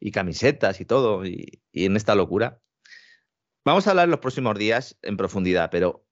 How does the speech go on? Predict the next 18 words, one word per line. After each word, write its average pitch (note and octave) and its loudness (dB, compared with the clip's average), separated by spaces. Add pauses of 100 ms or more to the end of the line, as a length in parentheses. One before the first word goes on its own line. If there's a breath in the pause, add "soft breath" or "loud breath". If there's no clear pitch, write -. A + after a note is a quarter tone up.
déjeme D3+ 2
comentar B2+ 2
antes A2 2
de G#2 2
terminar. F2+ -4
En A#2+ -2
el A#2 2
hachazo G3+ 0
fiscal G3 2
que D3 0
han C3 -2
preparado B2 0
los A2+ -4
expertos A2 -4
de G2 -6
María F2+ -4
Jesús F2+ -4
Montero, G2 0